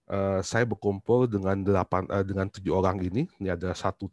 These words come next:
tim, satu tim di, eh, sebuah program studi, ya, sebuah, sebuah studi di salah satu kampus yang baru berdiri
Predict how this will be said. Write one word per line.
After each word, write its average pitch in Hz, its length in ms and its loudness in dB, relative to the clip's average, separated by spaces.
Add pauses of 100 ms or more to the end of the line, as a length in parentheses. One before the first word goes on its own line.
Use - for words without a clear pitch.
(120)
tim, 92 560 -4
satu - 320 -6
tim 92 240 -6
di, 92 640 -4
eh, 98 160 -6
sebuah 90 480 -6
program 90 320 -4
studi, 95 480 -4 (560)
ya, 92 240 -10
sebuah, 98 480 -6
sebuah 95 320 -10
studi 98 320 -4
di 98 80 -2
salah 92 240 -2
satu - 80 -8
kampus 95 560 -4
yang 98 160 0
baru 120 320 -2
berdiri 104 560 -2